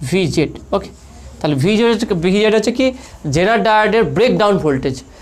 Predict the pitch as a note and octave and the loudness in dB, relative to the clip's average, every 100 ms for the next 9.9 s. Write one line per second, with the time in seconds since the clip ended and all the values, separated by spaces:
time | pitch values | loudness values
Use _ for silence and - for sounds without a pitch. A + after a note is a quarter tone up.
0 | - - D3+ C#3+ F#3+ F#3+ G3 G3+ F#3 E3+ | -18 -6 -2 0 0 2 2 2 2 0
1 | E3 F#3 F3+ F3 F#3+ G3 G3+ C4 D4 - | 0 0 0 0 0 0 0 0 -2 -4
2 | - - C3+ E3+ F3 F#3 D#3+ F3+ C#3+ D#3 | -18 -10 -2 2 2 2 2 0 0 -2
3 | C#3+ E3 G3 D#3 F#3+ D#3+ F#3+ F#3+ F#3+ C4+ | 0 0 2 2 0 2 0 0 -2 -6
4 | - - - D3+ D3+ F3+ F#3 F#3+ F#3+ F#3+ | -8 -16 -4 -2 0 0 2 2 2 0
5 | - G#3+ D3+ D#3 F#3+ G3+ F3 F#3 F3+ F3+ | 0 2 2 2 2 2 2 0 2 0
6 | E3+ D3+ C#3 - - - E3+ E3+ G3 F#3+ | 0 -2 -4 -12 -18 -4 -4 -2 -2 2
7 | F#3 F#3 F#3+ D#3+ E3 F#3 F#3+ E3 E3+ E3 | 2 2 0 2 0 2 0 0 0 0
8 | E3 F3 F3 D#3 C3+ - - - C#3+ - | 0 0 0 0 -4 -14 -20 -12 -10 0
9 | G#3+ A#3 G3+ F#3 F#3+ E3 C#3 F#3 G3 | 2 4 2 2 2 0 2 2 2